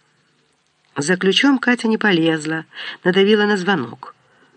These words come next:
Пускай Андрей срочно приводит ее в чувство. Еще с тех времен, когда у нее не было ни квартиры, ни мужа, она привыкла сама выезжать на уроки, а не приглашать учеников к себе.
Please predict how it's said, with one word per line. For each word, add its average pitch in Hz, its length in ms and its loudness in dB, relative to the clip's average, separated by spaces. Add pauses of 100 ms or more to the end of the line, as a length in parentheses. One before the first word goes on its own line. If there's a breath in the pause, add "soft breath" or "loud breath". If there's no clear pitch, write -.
(140)
Пускай - 280 -4
Андрей 156 300 0
срочно - 400 -4
приводит 135 440 -4
ее 107 200 -4
в - 100 -10
чувство. - 540 -6 (880 soft breath)
Еще 202 460 2
с 185 80 -10
тех 202 380 -2
времен, 180 500 0 (320 loud breath)
когда 175 280 2
у 196 40 4
нее 196 200 6
не 196 180 4
было 185 140 0
ни 226 160 0
квартиры, 185 540 0
ни 156 120 2
мужа, 180 460 2 (300 loud breath)
она 254 180 4
привыкла 240 360 0
сама 240 400 2
выезжать 175 640 0
на 170 240 0
уроки, 208 600 0 (580 loud breath)
а 180 80 0
не 196 100 2
приглашать 190 500 0
учеников 127 480 -4
к - 60 -10
себе. 107 400 -4